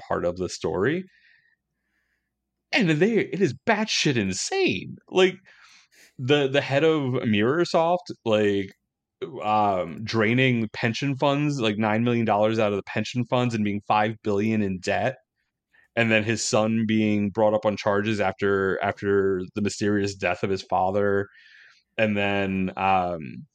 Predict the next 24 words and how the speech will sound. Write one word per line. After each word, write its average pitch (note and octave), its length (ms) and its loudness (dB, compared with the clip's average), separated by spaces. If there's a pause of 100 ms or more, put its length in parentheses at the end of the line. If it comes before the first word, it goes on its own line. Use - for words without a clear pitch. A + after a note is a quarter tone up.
(220)
in A#2 140 2
nineteen, B2 420 -2
the, B2 180 2
the B2+ 100 0
one D#3 160 4
thing E3+ 140 0
that C3+ 100 2
it G#2 80 -2
doesn't G#2+ 360 0
really G#2+ 340 2
talk D3 340 -2
about F#3 320 0 (540)
is A2+ 220 0
that G2 340 0 (140)
the G2+ 220 2
rights G2+ 640 -4
to A2 120 0
Tetris B2 720 -4 (440)
ended A2 280 0
up G2+ 100 -4
reverting G2 680 0
back G2 240 0 (120)
to F#2 240 -2
Alexei, F#2 840 -4